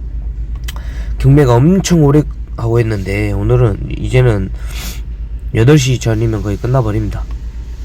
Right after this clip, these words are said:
예, 지금 보시면 오늘 굵은 갈치들이 좀 들어왔어요, 간만에. 여긴 경매 첫 시작하는 데고요. 아기, 간재미, 네, 등태가,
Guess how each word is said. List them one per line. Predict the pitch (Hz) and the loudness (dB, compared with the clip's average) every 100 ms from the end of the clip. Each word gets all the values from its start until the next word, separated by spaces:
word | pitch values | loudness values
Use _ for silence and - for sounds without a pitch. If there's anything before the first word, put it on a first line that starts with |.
| - - - - - | -12 -10 -10 -6 -4
예, | |
지금 | - - 98 | -4 -2 -2
보시면 | 98 104 107 107 113 117 - - - - - | 0 2 2 4 4 4 0 -10 -10 -10 -2
오늘 | 143 156 151 | 4 6 6
굵은 | 202 226 214 202 196 190 | 4 4 6 6 4 2
갈치들이 | 156 143 151 135 131 | 4 2 2 2 2
좀 | 127 | 2
들어왔어요, | 120 127 143 - 110 98 120 131 | 0 4 4 4 0 2 0 0
간만에. | 113 110 104 101 143 - - - - - 117 | -2 -2 0 0 -2 -2 -12 -12 -10 -6 2
여긴 | 120 113 | 4 4
경매 | 120 123 | 4 2
첫 | 123 143 | 2 -2
시작하는 | - 151 135 123 113 113 110 120 - | 2 2 4 4 2 -2 -4 -6 -8
데고요. | 110 104 123 156 - - - - | -6 0 2 2 0 -8 -8 2
아기, | 120 127 117 127 170 - - - - - - - - - - - - - | 4 6 4 2 0 -2 -12 -12 -12 -14 -14 -14 -12 -10 -10 -8 -6 -6
간재미, | - 123 120 107 107 127 147 - - - - - - - - - | 2 4 6 4 2 2 0 -4 -6 -8 -10 -12 -12 -10 -10 -8
네, | 57 - - 113 | -6 -4 -4 -4
등태가, | 113 - 123 107 107 123 170 | -4 2 4 4 4 4 2